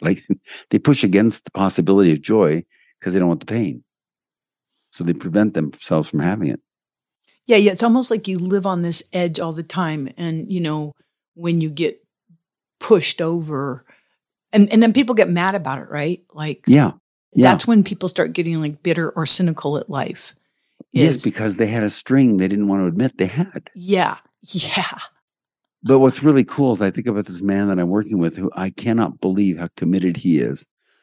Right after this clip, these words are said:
Speaker 1: to being a better person. And he is loving, and it is not happening. He's not getting the response, and he's not at all daunted by it. "I am in this because it's the right thing to do.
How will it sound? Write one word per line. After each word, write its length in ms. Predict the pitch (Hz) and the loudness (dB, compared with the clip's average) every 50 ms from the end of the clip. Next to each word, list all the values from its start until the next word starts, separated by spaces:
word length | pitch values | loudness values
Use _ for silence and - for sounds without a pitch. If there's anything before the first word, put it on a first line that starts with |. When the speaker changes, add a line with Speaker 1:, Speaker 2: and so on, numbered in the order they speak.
| _ _ - | _ _ -4
Speaker 1:
to 100 | - 104 | -2 -2
being 280 | 85 85 104 98 98 92 | 0 2 2 2 2 2
a 60 | 85 | 0
better 240 | 78 95 87 85 82 | -2 -2 -4 -4 -6
person. 440 | - - 98 90 - - - 67 60 | -4 0 0 0 0 -2 -6 -6 -4
And 160 | - 87 87 80 | -4 -4 -4 -4
he 80 | 104 | -4
is 260 | - 92 90 90 92 | -4 -4 -6 -6 -6
loving, 680 | 95 90 95 98 104 101 101 92 87 90 98 101 101 104 _ _ _ _ _ _ _ _ - | -4 -2 0 0 0 0 0 2 2 2 2 2 0 -4 _ _ _ _ _ _ _ _ -4
and 200 | 98 98 98 - - | -2 -2 0 0 -2
it 140 | 104 95 | -2 -2
is 160 | 95 87 85 104 | -2 -6 -6 -6
not 260 | 101 101 92 - - | -6 -6 -6 -8 -10
happening. 540 | - - 104 101 - 78 71 71 65 - - _ - | -12 -8 -8 -6 -4 -2 -2 -2 -4 -6 -8 _ -2
He's 160 | - 85 82 | -2 0 2
not 280 | 90 90 95 80 71 65 | 4 4 4 4 2 2
getting 340 | 87 90 90 90 90 87 _ _ _ _ _ _ - | 2 2 4 2 0 -2 _ _ _ _ _ _ -4
the 80 | 90 | 0
response, 720 | 82 92 87 - - - 95 82 67 - - - - - _ _ _ _ _ _ _ _ _ _ _ - | 0 0 0 -2 0 2 2 2 2 0 -4 -12 -18 -20 _ _ _ _ _ _ _ _ _ _ _ -4
and 120 | 87 90 92 | -2 0 0
he's 200 | 90 85 80 95 | 0 0 0 2
not 360 | 92 90 92 98 104 98 - | 2 4 4 4 2 0 0
at 140 | - 95 71 | -2 -4 -2
all 240 | - 80 90 90 87 | -2 0 0 0 -2
daunted 460 | 80 95 85 85 82 82 - - 65 | -2 -2 -2 -2 -2 -4 -8 -10 -10
by 140 | - - 73 | -8 -10 -10
it. 160 | 71 - - _ _ _ _ _ _ _ _ _ - - | -10 -12 -14 _ _ _ _ _ _ _ _ _ -6 -2
"I 100 | 92 92 | 0 2
am 160 | 92 90 - | 4 4 4
in 200 | - 92 104 110 | 4 6 8 8
this 320 | 117 131 135 131 - - - _ _ _ _ | 8 8 6 4 2 -4 -10 _ _ _ _
because 260 | - - 98 92 85 | -10 -6 -6 -4 -2
it's 140 | 92 85 - - | -4 -4 0 2
the 80 | 92 | 2
right 200 | 90 87 85 78 | 4 4 2 2
thing 160 | - 92 90 82 | 2 0 2 2
to 80 | 82 | 0
do. 280 | 78 76 76 64 - | 2 2 2 2 0